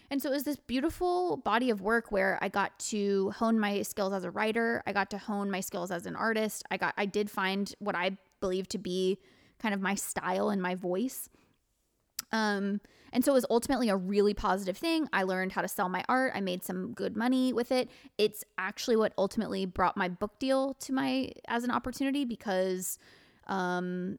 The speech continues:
my book agent found me through that project. And so it was really great.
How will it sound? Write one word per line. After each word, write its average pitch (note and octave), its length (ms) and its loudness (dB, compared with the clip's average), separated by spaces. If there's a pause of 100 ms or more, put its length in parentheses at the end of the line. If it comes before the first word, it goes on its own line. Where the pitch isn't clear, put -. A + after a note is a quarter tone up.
my F#3 160 0
book F#3 200 -4
agent F#3 380 -2
found F#3 240 -6
me G3 80 -2
through G#3+ 140 -4
that G#3+ 180 -2
project. A3+ 680 -2 (320)
And A3+ 120 6
so B3+ 60 6
it A3+ 60 6
was G#3+ 120 2
really G#3 140 2
great. A3+ 300 4